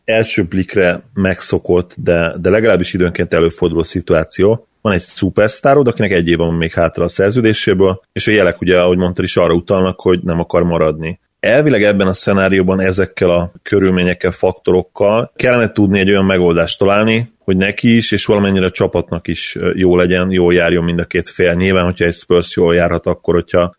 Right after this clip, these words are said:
egy, ö, minden valószínűség szerint top, legrosszabb esetben top negyvenes vagy top ötvenes all-time játékos el akarja őket hagyni.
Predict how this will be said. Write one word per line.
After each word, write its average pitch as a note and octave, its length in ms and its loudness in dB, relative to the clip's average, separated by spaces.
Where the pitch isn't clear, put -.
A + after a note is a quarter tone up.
egy, F2+ 340 -4
ö, F2 320 4
minden F#2+ 320 0
valószínűség F2+ 500 -2
szerint F2 400 -2
top, F#2+ 280 -2
legrosszabb F#2+ 560 0
esetben F2 340 -4
top F#2 220 -2
negyvenes E2+ 460 -2
vagy F2 140 -2
top F2+ 220 -2
ötvenes E2 380 -4
all-time E2+ 380 0
játékos - 420 -4
el E2 80 0
akarja D#2+ 260 -2
őket - 200 -6
hagyni. F2 400 -2